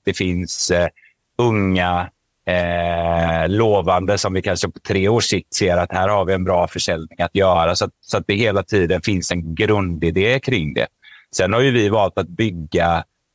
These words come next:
förutsättningarna här helt identiska oavsett om du är herrlag eller damlag. Eh, och det är ju, eh, det är ju inte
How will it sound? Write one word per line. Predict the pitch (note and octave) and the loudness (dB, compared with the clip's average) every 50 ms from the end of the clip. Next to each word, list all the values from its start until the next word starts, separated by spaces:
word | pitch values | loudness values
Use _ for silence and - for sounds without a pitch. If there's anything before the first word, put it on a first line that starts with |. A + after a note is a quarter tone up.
| _ _ - | _ _ -2
förutsättningarna | - A#2 G#2+ G2 F#2+ F#2 - - F#2 E2 - G#2 G2+ G#2+ A2 B2 | 0 2 2 2 0 0 -2 -2 -4 -4 -2 -2 -2 0 0 0
här | B2 A#2 F#2+ E2+ E2+ E2 D#2 D#2 - | 0 0 0 0 0 0 -2 -2 -2
helt | G#2 G2 F2 D#2 - | -2 -2 -2 -2 -2
identiska | F#2+ F2+ G2 F#2 F2 E2 D#2 - - F2+ - - G2 | -2 0 0 0 0 -2 -4 -6 -6 -4 -2 0 0
oavsett | G2+ F2+ E2+ E2+ - - E2+ - - F2 | 2 2 0 0 0 -2 -4 -4 -2 -2
om | F2 F2 E2+ E2 | -2 -2 0 0
du | F2 E2+ E2 D#2+ | 2 2 2 2
är | E2 | 2
herrlag | E2 F#2+ F2+ F2 E2 D#2 F2 F#2+ G#2+ G#2+ G2 G#2 | 2 0 0 0 0 0 2 2 2 2 2 0
eller | G2+ F#2 F#2 F#2 | 0 0 0 0
damlag. | F#2+ G2+ F#2+ F2+ E2 D#2 - D#2+ D#2 D#2 D2+ D#2 D#2 _ _ _ _ _ _ _ _ - F2+ | 2 2 2 2 0 -2 -2 -2 0 0 0 0 -2 _ _ _ _ _ _ _ _ -6 -2
Eh, | E2+ E2 E2 E2 E2 D#2+ D#2+ D#2 B1+ - _ _ _ _ - | -2 0 0 0 0 0 0 -2 -2 -4 _ _ _ _ -2
och | G2+ F#2+ | -2 -2
det | F2 D#2+ D#2+ - G#2+ G2 G2 G#2 A2 | -2 -4 -4 -2 0 2 2 2 2
är | F#2+ C3 B2 G2+ F#2+ F2+ F2+ F2 | 2 0 0 0 0 0 0 0
ju, | F2+ F#2 F#2+ F#2 F2+ E2 _ _ _ _ _ _ _ _ _ _ - | 0 0 0 0 -2 -4 _ _ _ _ _ _ _ _ _ _ -6
eh, | F#2 F#2 F2 F2 F2 E2+ E2+ E2+ E2 C#2+ - - - - - | -2 0 0 0 0 0 0 -2 -2 -6 -8 -10 -12 -12 -14
det | D#2 D#2+ D#2 G#2 | -14 -8 -4 -2
är | G2+ G2+ G#2 | 0 2 2
ju | A#2 C3 | 2 2
inte | C#3 B2+ - G2+ | 0 0 -2 -4